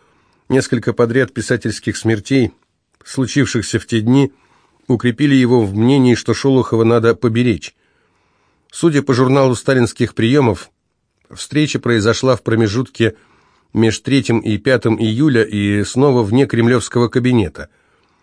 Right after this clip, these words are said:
В письме Маленкову примерно десять дней спустя Шолохов будет писать о последнем пребывании у товарища Сталина, так что, скорее всего, они снова виделись на Кунцевской даче.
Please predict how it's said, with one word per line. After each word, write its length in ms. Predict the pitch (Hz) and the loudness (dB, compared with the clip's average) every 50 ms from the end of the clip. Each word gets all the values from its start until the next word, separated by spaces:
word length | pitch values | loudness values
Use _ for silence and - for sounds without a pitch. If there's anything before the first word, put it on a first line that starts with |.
| _ _ _ _ | _ _ _ _
В 100 | - _ | -12 _
письме 360 | - 147 - - 156 156 143 | -4 -4 -2 2 2 4 4
Маленкову 500 | 135 131 135 135 127 - 151 147 131 117 | 4 4 2 0 0 0 0 0 0 0
примерно 440 | 107 123 127 135 127 117 117 120 113 | 0 0 0 2 2 2 2 0 0
десять 320 | 107 120 107 - 117 107 | 0 -4 -4 -6 -6 0
дней 140 | 117 123 110 | 0 0 0
спустя 440 | - - 127 110 - - - 135 120 | 0 -2 -6 -6 -4 -2 -2 0 0
Шолохов 460 | - - 123 117 113 - 117 104 98 | 0 0 0 0 0 0 -2 -4 -2
будет 280 | 104 113 107 101 - | -2 -2 -2 -2 -4
писать 400 | - 110 98 - - 131 120 - _ _ _ _ _ _ _ _ | -4 -6 -4 0 -2 -2 -2 -2 _ _ _ _ _ _ _ _
о 160 | _ 101 95 92 | _ -2 -2 0
последнем 680 | - 113 - - 120 123 110 107 113 113 110 107 104 - _ _ | -2 -4 -4 0 -2 -2 0 0 2 2 2 2 0 -4 _ _
пребывании 560 | - 117 110 113 117 113 127 120 113 110 104 | -4 -2 0 2 2 2 2 2 2 2 0
у 40 | 85 | 2
товарища 420 | - 113 117 113 101 - - 104 | 2 2 2 2 0 -2 -6 -8
Сталина, 480 | - - - 143 135 123 117 110 101 101 _ _ _ _ _ _ _ _ _ _ _ _ _ _ - | -6 -2 0 0 2 2 2 0 0 -2 _ _ _ _ _ _ _ _ _ _ _ _ _ _ -4
так 180 | - 151 151 - | -4 -2 -2 -2
что, 180 | - - 135 | 0 0 0
скорее 360 | 120 - - 139 139 143 135 113 | 0 0 -2 -2 0 0 -2 -2
всего, 320 | - - 135 123 123 120 | -2 -2 0 2 2 2
они 180 | 117 117 117 107 | 2 2 0 -2
снова 280 | - - 151 139 131 | 0 0 2 2 2
виделись 440 | 117 120 117 107 113 110 104 98 - | 0 -2 -2 -2 -2 -2 -2 -2 -2
на 100 | 113 104 | -4 -4
Кунцевской 560 | - - 127 113 101 - 104 - - - 123 | 0 0 0 0 0 -2 -6 -6 -2 -4 -2
даче. 420 | 117 120 117 101 78 - - - | 0 0 -2 -2 -2 -6 -14 -16